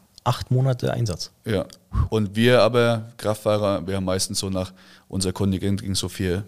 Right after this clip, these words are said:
Speaker 2: bis viereinhalb mal fünf Monate. Ja.
Speaker 1: Ähm, Frage meinerseits, äh, also ist in der Zeit hoffentlich ruhig geblieben oder, weil ich sag mal, man hat ja auch
Speaker 2: Nee.
Speaker 1: rela-, <laughs> relativ häufig immer von, naja, ich hab,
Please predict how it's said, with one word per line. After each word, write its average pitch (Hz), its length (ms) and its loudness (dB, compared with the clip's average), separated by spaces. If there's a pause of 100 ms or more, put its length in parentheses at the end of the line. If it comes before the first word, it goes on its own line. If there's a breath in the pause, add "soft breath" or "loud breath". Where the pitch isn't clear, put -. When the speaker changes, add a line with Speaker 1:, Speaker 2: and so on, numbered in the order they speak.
Speaker 2:
bis 90 120 -2
viereinhalb 92 520 -2
mal 87 160 -4
fünf - 280 -6
Monate. 92 360 -4 (340)
Ja. - 80 -10 (800 loud breath)
Speaker 1:
Ähm, 98 460 6 (200)
Frage 104 380 2
meinerseits, 117 480 2
äh, 101 300 -6 (120)
also 101 220 -2 (880)
ist - 200 -2
in 104 120 -2
der 104 160 4
Zeit 107 260 6 (100)
hoffentlich 113 360 2
ruhig 139 160 2
geblieben 175 480 -2
oder, 113 500 2 (280)
weil 107 260 -4
ich 110 60 -4
sag 107 80 0
mal, 110 100 2
man 107 140 4
hat 117 100 2
ja 113 80 2
auch 117 100 2
Speaker 2:
Nee. 92 120 -2
Speaker 1:
rela-, 117 240 0 (140)
<laughs> 143 140 -4
relativ 110 460 2
häufig 113 260 6
immer 117 160 4
von, 117 440 2
naja, 120 280 8
ich 117 220 2
hab, 127 120 6